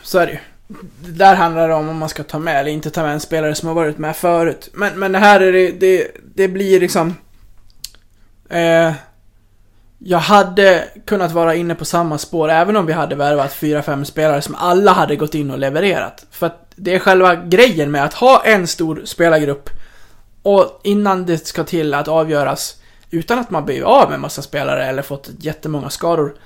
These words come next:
så adderar man fyra, fem stycken till den här gruppen som redan är. Det är klart att det skapar liksom, ja, det är klart att det skaver och skapar lite oro och så här, "Ska jag få spela?" Och det är klart det skapar tankar och, och, och grejer i, i ett lag.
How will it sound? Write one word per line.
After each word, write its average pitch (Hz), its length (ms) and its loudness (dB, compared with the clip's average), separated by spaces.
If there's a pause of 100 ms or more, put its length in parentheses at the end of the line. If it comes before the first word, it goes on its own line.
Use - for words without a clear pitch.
(180)
så - 140 -6
adderar 180 460 6
man 139 200 -6
fyra, 151 320 -6
fem 139 240 -6
stycken 135 400 -10
till 127 120 -12
den 139 100 -10
här 151 140 -6
gruppen 139 440 -6
som 143 140 -6
redan 143 220 -4
är. - 100 -10
Det 185 100 -6
är 185 40 0
klart 240 280 0
att 185 100 -4
det 175 120 0
skapar 160 440 -2
liksom, 139 540 -6 (720)
ja, - 60 -20
det - 160 -16
är - 20 -18
klart 220 180 0
att 156 100 -4
det 165 80 -6
skaver 151 800 2
och 151 160 -6
skapar 151 440 -2
lite 143 240 -6
oro 160 560 -2
och 135 300 -6
så - 100 -6
här, 143 60 -6
"Ska - 160 -8
jag 151 140 -2
få 143 80 -12
spela?" 139 520 -6
Och 151 140 -10
det 196 60 -12
är 208 80 -14
klart 233 220 -2
det 160 60 -8
skapar 156 280 -8
tankar 147 500 -4
och, 131 220 -6
och, - 400 -8
och 139 80 -8
grejer 135 300 -6
i, - 300 -14
i 135 100 -12
ett 131 100 -12
lag. 160 360 -6